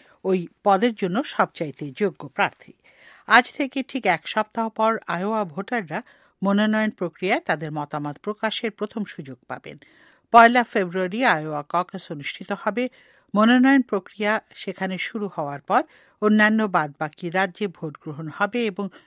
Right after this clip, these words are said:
জুলাই মাসে ডেমোক্রেটিক ও রিপাবলিকান দল দলীয় কনভেনশনে তাদের প্রার্থীদের নাম ঘোষণা করবেন।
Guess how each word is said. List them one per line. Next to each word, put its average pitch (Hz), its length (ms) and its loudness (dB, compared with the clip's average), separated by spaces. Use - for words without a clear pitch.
জুলাই 247 340 2
মাসে 196 340 -2
ডেমোক্রেটিক 160 640 -8
ও 156 80 -10
রিপাবলিকান 151 640 -10
দল 220 240 6
দলীয় 233 420 2
কনভেনশনে 202 720 0
তাদের 151 280 -4
প্রার্থীদের 151 580 -10
নাম 202 240 0
ঘোষণা 139 600 -8
করবেন। 131 420 -8